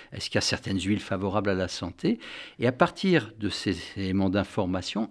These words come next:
un algorithme a été développé, validé, au départ d'ailleurs par nos collègues britanniques d'Oxford, qui avaient fabriqué cet algorithme pour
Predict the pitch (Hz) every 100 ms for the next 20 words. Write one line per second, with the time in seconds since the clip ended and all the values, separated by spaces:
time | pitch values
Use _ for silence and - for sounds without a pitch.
0 | - 107 131 214 131 117 98 143 - -
1 | - - 113 - 110 107 113 98 92 -
2 | 135 - - - 98 107 180 139 92 117
3 | 226 - _ 185 190 185 - 170 117 117
4 | 113 95 92 110 104 101 101 120 117 101
5 | 92 92 113 - - 107 131 214 - -
6 | - - - - 95 104 143 131 131 131
7 | 131 - 92 104 98 104 113 120 - -
8 | 92 85